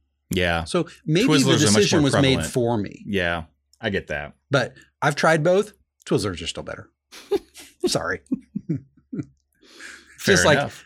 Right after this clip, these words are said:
Speaker 2: d-, don't bring me a Pepsi. Just don't. <laughs> Don't do it. <laughs> I'll send it back all day long.
Speaker 1: I've never been a fan of either, to be honest with you.
Speaker 2: Coke or Pepsi?
Speaker 1: No, no, no, no. They're both delicious.
Speaker 2: Oh,
Speaker 1: Uh,
Speaker 2: okay.
Speaker 1: the Red Vines and Twizzlers.
Speaker 2: Oh,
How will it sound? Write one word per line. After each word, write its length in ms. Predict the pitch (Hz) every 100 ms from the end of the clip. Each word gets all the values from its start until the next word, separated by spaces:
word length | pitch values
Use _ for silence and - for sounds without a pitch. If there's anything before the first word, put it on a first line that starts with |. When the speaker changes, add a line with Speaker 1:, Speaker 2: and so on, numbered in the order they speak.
| -
Speaker 2:
d-, 100 | 147
don't 260 | 160 160 151
bring 220 | 143 131
me 100 | 113
a 60 | 101
Pepsi. 540 | 104 - - - - _ 135
Just 200 | 139 127
don't. 240 | 87 - - - - -
<laughs> 400 | - - 151 143
Don't 260 | 175 180
do 180 | 143 156
it. 160 | 185 180 - 165
<laughs> 180 | 135 -
I'll 180 | 170 143
send 260 | - 143
it 80 | 120
back 380 | 131 123 165 - - - _ _
all 180 | 170 151
day 160 | 160
long. 260 | 160 107 98 _ _ _ _ _ _ _ -
Speaker 1:
I've 100 | -
never 220 | 359 349 339
been 160 | 294
a 40 | 202
fan 240 | 190 180
of 120 | 170
either, 260 | 156 156 135
to 80 | 107
be 120 | 104
honest 180 | 104 110
with 160 | 104
you. 160 | 98 92 - _ _ -
Speaker 2:
Coke 180 | 170
or 60 | 180
Pepsi? 380 | 208 233 208 - _ _
Speaker 1:
No, 260 | 139 147 135
no, 40 |
no, 160 | 131 127 117
no. 60 |
They're 180 | 104 113
both 280 | 110 110 104
delicious. 600 | 95 90 92 85 - 76
Speaker 2:
Oh, 60 | 151
Speaker 1:
Uh, 240 | 120 123
Speaker 2:
okay. 180 | 87 87
Speaker 1:
the 80 | 92
Red 220 | 95 98
Vines 260 | 98 98 90
and 140 | 82
Twizzlers. 380 | 92 85 85 82
Speaker 2:
Oh, 400 | 285 311 226 -